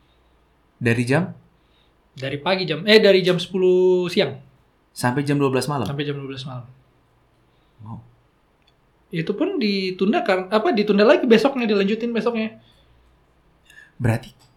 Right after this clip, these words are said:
Speaker 1: eh, itu makanya gue dari dulu pernah, berarti apa yang ada di film-film seperti kayak ke-,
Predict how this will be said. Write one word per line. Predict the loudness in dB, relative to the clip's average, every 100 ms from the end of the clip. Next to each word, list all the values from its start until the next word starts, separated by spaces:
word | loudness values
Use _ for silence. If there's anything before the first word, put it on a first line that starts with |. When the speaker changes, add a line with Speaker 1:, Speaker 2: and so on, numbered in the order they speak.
| _ -20 _
Speaker 1:
eh, | -6
itu | -4 -2
makanya | -2 -2
gue | -2 0
dari | 0
dulu | -4
pernah, | -8 -6
berarti | -6 -4 -6
apa | -4 -6 -4 -4
yang | -4 -6
ada | -8
di | -6 -6
film-film | -6 -8 -8 -8 -8 -8
seperti | -10 -16 -14
kayak | -10 -10 -10
ke-, | -14